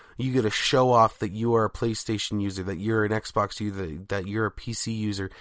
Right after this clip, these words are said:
You can show it off in this way, and you can look cool, and you're the only kind of people that can look that kind of cool," right? I don't care about that. It's this ridiculous amount of content that is,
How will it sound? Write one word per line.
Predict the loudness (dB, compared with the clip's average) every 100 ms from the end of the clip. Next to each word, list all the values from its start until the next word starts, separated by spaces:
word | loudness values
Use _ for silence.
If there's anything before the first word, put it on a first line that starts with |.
| -12
You | -8
can | -4 -2
show | 0 2 4
it | 4
off | 4 2 0
in | -2
this | -2 -2
way, | -2 0 0 -4 -12 -8
and | -2 -2
you |
can | 0 2
look | 2 0
cool, | 0 2 4 2 -2 -8 -4
and | -2 0 4
you're | 4
the | 4
only | 2 2 0 _
kind | -2 0 0
of | -4
people | -8 -4 -4
that | -4
can | -4 -2
look | 0 0 -4
that | -6 -4
kind | -2 -2
of | -4
cool," | -2 -2 -4 -10 -20 -6
right? | -2 -2 -2 -14 -20 _ _
I | 0 2
don't | 0 -2
care | 0 2
about | 2 0
that. | -2 -4 -4
It's | -6 -6
this | -2 -2 -2 -2 -4 -8 _ _
ridiculous | -4 -2 -4 -4 0 0 0 -2
amount | -2 0 2 0
of | -2 -4 -8
content | 0 2 2 -2 -4 -4
that | -2 0
is, | 0 -2